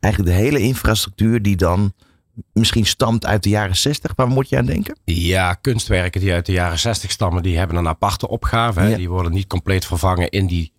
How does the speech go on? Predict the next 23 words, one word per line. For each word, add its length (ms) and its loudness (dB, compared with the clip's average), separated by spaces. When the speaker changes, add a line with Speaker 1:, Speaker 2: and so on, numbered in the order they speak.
Speaker 2:
eh, 80 -20
afsluitingen. 680 0
Maar 120 2
die 80 2
worden 180 0
wel 140 2
onderhouden 500 2
aan 60 2
de 60 -2
bovenkant. 600 -2
Hè, 120 -2
en 260 0
aan 80 0
de 120 0
zijkant 420 0
het, 100 -4
het, 200 -2
eh, 260 0
zeg 180 -4
maar 180 0
het, 160 -4
de 80 0
renovatiewerkzaamheden 1160 -2